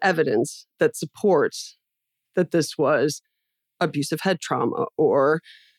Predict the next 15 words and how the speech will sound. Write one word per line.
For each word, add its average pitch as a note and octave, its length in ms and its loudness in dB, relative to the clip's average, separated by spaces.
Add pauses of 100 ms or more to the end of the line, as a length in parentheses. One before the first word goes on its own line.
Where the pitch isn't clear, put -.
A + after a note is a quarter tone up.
(420)
these E3 220 4
are E3+ 120 4
inflicted E3+ 520 2
fractures, F#3+ 720 -2
or, C3+ 500 2 (400)
you B3+ 100 2
know, G#3 120 6
children A3+ 500 2
with E3 140 4 (200)
twenty G3 340 4
bruises D3 720 2 (400)
and G3 240 4
a F#3 40 2
head E3 220 0
injury C3 1040 0